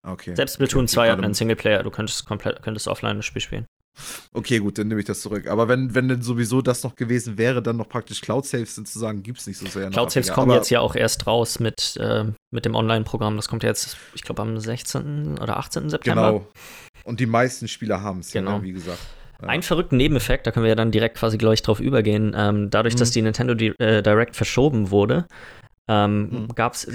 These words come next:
Speaker 2: sag mal, ganz viele merkwürdige Ankündigungen von Spielen diese Woche, die wahrscheinlich alle auf der Direct vorgekommen wären. Aber dann, wenn,
Speaker 1: Mhm.
Speaker 2: weißt du, die, ich weiß, man weiß ja nicht, wie bei solchen großen Filmen die Marketingmaschinerie so läuft.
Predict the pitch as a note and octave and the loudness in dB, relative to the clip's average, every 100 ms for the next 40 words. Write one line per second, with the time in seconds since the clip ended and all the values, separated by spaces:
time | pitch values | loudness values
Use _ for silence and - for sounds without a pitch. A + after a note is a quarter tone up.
0 | - A#2 A#2+ A#2+ A#2 B2 D3+ - - D3 | -4 0 2 2 2 0 0 -2 0 4
1 | C#3 B2 A2+ C3+ - C3 A#2+ A#2+ A#2+ - | 4 4 2 0 -2 0 4 6 4 2
2 | A#2+ D3 - C3 B2+ A#2 B2+ B2 - A2 | 0 2 2 2 2 2 2 2 0 0
3 | - B2+ C#3 C#3 C#3+ C#3 C3+ B2+ A#2 A#2+ | 2 4 4 4 2 4 2 2 2 2
4 | A#2+ A2+ G#2+ G2+ - C3+ F3 E3 D3 C#3+ | 2 2 0 0 0 0 0 0 2 2
5 | - A2+ A#2 G#2+ C#3 - A2 G2+ F#2+ G#2+ | 2 2 4 2 0 0 0 0 0 -2
6 | G2 G2 G#2+ C3+ - - - - A2+ G#2+ | 0 0 0 -2 -8 -18 -20 -10 -2 2
7 | G#2+ A2+ A2+ D3 C#3 C#3+ A#2+ A#2+ A#2 A2+ | 4 2 4 4 4 2 2 2 4 4
8 | A2 A#2+ F#2+ - - A#2+ - A2+ A2+ A#2+ | 2 -2 -6 -4 -2 -2 0 -2 0 0
9 | A#2+ B2 B2+ G#2+ A2 A#2+ A#2+ B2 B2 A2+ | 0 0 0 2 0 0 0 2 2 2
10 | B2+ A2+ A2+ A2 B2+ A#2+ A2 A2 G#2 A#2 | 2 4 4 4 2 0 2 2 2 4
11 | G#2+ G#2+ A2 G#2 G#2 A2 - | 4 4 4 6 8 6 2